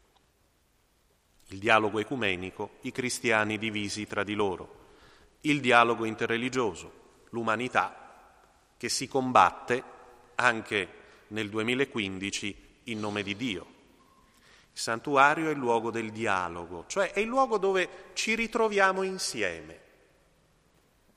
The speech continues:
È il luogo dove Dio dice: "Io non sono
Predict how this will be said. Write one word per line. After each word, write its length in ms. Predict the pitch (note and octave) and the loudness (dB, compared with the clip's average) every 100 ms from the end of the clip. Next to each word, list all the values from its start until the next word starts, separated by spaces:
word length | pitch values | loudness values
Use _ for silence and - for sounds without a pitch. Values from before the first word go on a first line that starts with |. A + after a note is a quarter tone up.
| _ _ _ _ _ _ _ _ _ - | _ _ _ _ _ _ _ _ _ 0
È 80 | |
il 160 | F#3 G#3 | 2 2
luogo 720 | G#3+ F#3 A2 G2+ A#2 E3 - - - - | 4 6 6 4 -2 -4 -10 -20 -20 -2
dove 320 | E3+ F3+ F#3+ | 2 2 2
Dio 280 | A#3+ G#3 E3 | 0 0 0
dice: 1000 | D3 A2 - A#2 G#2+ - - - - _ | -2 -4 -2 0 -2 -6 -20 -20 -20 _
"Io 280 | B3+ B3+ F3+ | -2 2 2
non 280 | A#3 C#4+ C4 | 2 0 0
sono 720 | - G3 D3+ A#2 G#2+ G2+ | 4 6 6 2 -2 -4